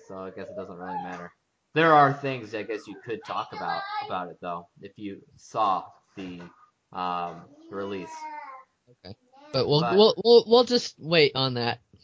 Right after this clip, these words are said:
Speaker 1: Well, see if you can hold out another month before things start pouring in. Um,
Speaker 2: Well, okay, l-, what I do wanna talk about, not, not the spoilers themselves, but, uh,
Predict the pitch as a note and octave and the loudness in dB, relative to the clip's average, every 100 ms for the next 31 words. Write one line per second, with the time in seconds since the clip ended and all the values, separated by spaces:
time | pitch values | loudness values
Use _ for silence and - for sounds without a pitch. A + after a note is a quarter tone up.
0 | - A#2+ A#2 A#2 - _ _ - D#3+ D#3 | -12 -4 -4 -4 -16 _ _ -6 0 2
1 | D3+ D3 D3+ D3+ C3+ C#3 C#3+ D3 C#3 C3 | 2 0 -10 -8 -8 -6 -4 0 0 -2
2 | C3 B2+ C3 C3 B2 B2 - B2 A#2+ A#2 | -6 -6 -6 -8 -8 -18 -12 -6 -4 -4
3 | A2+ - B2+ B2 - - _ C#3 B2+ - | -6 -10 -10 -10 -14 -20 _ -6 -6 -6
4 | B2 B2 B2 A2 B2 _ _ _ - C#3+ | -6 -6 -8 -10 -14 _ _ _ 0 6
5 | D3 C#3+ C#3 A3+ C#3 A#3 B3 A#3+ F3 - | 8 8 8 6 6 2 4 4 4 -2
6 | F#3 G#3 - F#3+ B3 E3+ G3+ G#3 A#3+ A3+ | -8 -6 -6 2 4 4 2 4 2 4
7 | A#3 A#3 G#3+ A#3 G#3 D#3 F3+ - - F3+ | 2 2 4 4 4 2 0 -2 -2 0
8 | G3 G3 - G#3 G3+ F3+ D#3 C#3+ E3+ E3+ | 0 -2 2 6 6 4 2 2 4 4
9 | F#3 - _ _ _ D3+ D#3+ C#3+ D3+ D#3 | 2 -6 _ _ _ 4 6 6 4 6
10 | C#3+ | 6